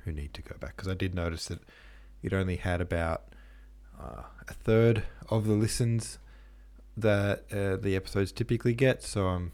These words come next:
assuming that quite a few of you couldn't find your way there. So, anyway, it is there. The link was just broken yesterday. Uh,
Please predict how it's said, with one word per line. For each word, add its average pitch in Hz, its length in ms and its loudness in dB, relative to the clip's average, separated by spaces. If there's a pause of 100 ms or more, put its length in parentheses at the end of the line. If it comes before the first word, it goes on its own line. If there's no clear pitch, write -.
(120)
assuming 90 540 -2
that 80 220 -6
quite 78 240 -4
a - 20 -8
few 80 160 -6
of 78 80 -4
you 78 80 -4
couldn't - 300 -12 (100)
find 78 300 -8
your 78 80 -6
way 76 340 -10 (300)
there. 69 220 -12 (500)
So, - 180 -14 (420)
anyway, - 200 -12 (880)
it 110 80 0
is 117 160 6
there. 82 260 -4 (600)
The 95 160 -6
link 85 260 -6
was 82 140 -8
just - 200 -10
broken 76 400 -8
yesterday. 80 480 -12 (1900)
Uh, 127 240 4